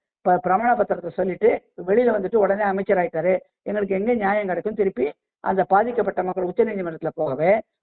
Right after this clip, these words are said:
உச்சநீதிமன்றம் கூப்பிட்டு, "நீங்க என்ன உச்சநீதிமன்றத்து மேலே விளையாடுறீங்களா ஃப்ராடு? இது எங்க வீட்டுல நியாயம்?" உங்களுக்கு வந்து ஒண்ணு நீங்க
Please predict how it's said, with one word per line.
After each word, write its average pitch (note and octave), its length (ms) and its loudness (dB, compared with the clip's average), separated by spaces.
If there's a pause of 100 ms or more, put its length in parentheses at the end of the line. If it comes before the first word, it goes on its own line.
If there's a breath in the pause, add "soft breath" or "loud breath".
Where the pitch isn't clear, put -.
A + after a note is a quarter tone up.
(100)
உச்சநீதிமன்றம் A3+ 760 0
கூப்பிட்டு, F#3+ 640 -2
"நீங்க G3+ 260 -2
என்ன A3 200 2
உச்சநீதிமன்றத்து A3+ 720 0
மேலே G#3 200 2
விளையாடுறீங்களா G3 680 2
ஃப்ராடு? F3 520 4 (240)
இது F#3+ 160 0
எங்க G#3+ 200 0
வீட்டுல G#3+ 240 6
நியாயம்?" F3 520 2 (280)
உங்களுக்கு G#3 300 2
வந்து B3+ 420 4 (200)
ஒண்ணு G#3 380 -2
நீங்க A3 480 2